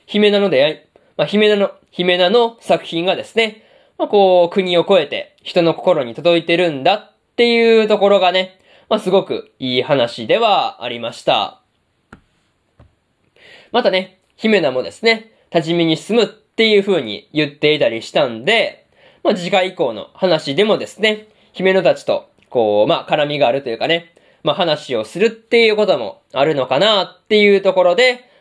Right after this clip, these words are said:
まあ、すごいワクワクしているところではありますね。まあ、それと、多治見を歩きながら、まあ、作品の、まあ、こう、ひらめきですよね。まあ、これを探してる姫野がですね、まあ、次はどんな場所に行ったりするのかなっ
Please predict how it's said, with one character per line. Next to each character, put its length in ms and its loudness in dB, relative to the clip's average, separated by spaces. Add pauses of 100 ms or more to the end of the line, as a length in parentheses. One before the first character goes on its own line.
ま 80 -2
あ、 40 -6
す 100 -2
ご 120 4
い 80 -12 (300)
ワ 160 0
ク 80 -8
ワ 120 -2
ク 120 -10
し 100 -20
て 160 0
い 40 0
る 100 -2
と 120 -2
こ 100 2
ろ 120 2
で 140 2
は 420 0
あ 60 -4
り 100 -12
ま 140 -12
す 140 -14
ね。 360 -4 (680)
ま 60 -2
あ、 20 -8
そ 100 2
れ 80 2
と、 400 -2
多 120 0
治 100 -6
見 160 2
を 80 2
歩 160 -2
き 100 -8
な 140 -2
が 100 -4
ら、 180 2 (320)
ま 80 0
あ、 40 -2
作 180 -2
品 240 -2
の、 280 0 (200)
ま 80 -2
あ、 20 -12
こ 200 4
う、 40 0
ひ 120 -10
ら 100 0
め 120 -6
き 100 -10
で 100 2
す 140 -8
よ 80 -4
ね。 320 -4 (260)
ま 80 -2
あ、 20 0
こ 100 4
れ 100 4
を 180 2
探 300 0
し 80 -18
て 120 0
る 120 0
姫 240 0
野 100 4
が 120 0
で 80 -6
す 120 -10
ね、 280 -2 (320)
ま 60 -6
あ、 20 -4
次 220 0
は 240 -4
ど 140 0
ん 80 -4
な 120 4
場 100 2
所 120 -6
に 320 -8
行 160 -6
っ 40 -20
た 100 0
り 140 -4
す 120 -4
る 120 0
の 100 2
か 120 0
な 280 2
っ 180 -10